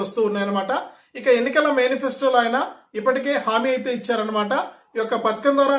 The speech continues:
రాష్ట్ర వ్యాప్తంగా ఉన్నటువంటి మహిళలందరికీ కూడా ప్రతి నెల కూడా రెండు వేల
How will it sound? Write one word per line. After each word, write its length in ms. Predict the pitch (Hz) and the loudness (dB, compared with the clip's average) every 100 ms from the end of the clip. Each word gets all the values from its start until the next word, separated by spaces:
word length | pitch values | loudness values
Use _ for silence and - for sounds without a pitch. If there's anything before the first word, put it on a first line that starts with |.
| 240 | 2
రాష్ట్ర 280 | 220 - 262 | -2 -2 0
వ్యాప్తంగా 340 | 262 262 247 | 0 0 -2
ఉన్నటువంటి 360 | 240 233 240 240 214 | -2 -2 -4 -4 -4
మహిళలందరికీ 600 | 202 240 233 226 220 233 226 | -2 -2 -2 -4 -6 -6 0
కూడా 160 | 226 311 - - _ | 2 2 -2 -18 _
ప్రతి 200 | 220 214 262 | -4 0 2
నెల 120 | 277 269 | 2 4
కూడా 140 | 269 269 | 4 4
రెండు 160 | 220 233 | 2 4
వేల 140 | 254 | 4